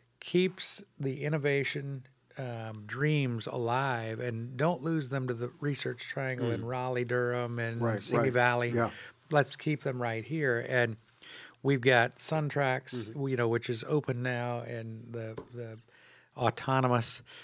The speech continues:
Speaker 1: driverless
Speaker 2: Right.
Speaker 1: technology and
Speaker 3: Yeah.
Speaker 1: smarter, safer toll booths. It's mind-blowing what technology has done.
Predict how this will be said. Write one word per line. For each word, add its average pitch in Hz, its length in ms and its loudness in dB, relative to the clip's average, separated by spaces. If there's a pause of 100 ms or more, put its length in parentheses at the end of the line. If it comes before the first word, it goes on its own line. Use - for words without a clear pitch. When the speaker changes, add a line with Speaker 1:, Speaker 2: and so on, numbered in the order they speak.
(220)
Speaker 1:
driverless 123 560 6
Speaker 2:
Right. 143 120 8
Speaker 1:
technology 123 600 6
and 117 140 4
Speaker 3:
Yeah. - 20 2
Speaker 1:
smarter, 131 460 4
safer 127 360 -2
toll 131 300 -2
booths. 123 260 0
It's - 160 -12
mind-blowing 127 920 -2
what 120 340 -2
technology 123 720 -6
has 120 160 -10
done. 110 440 -10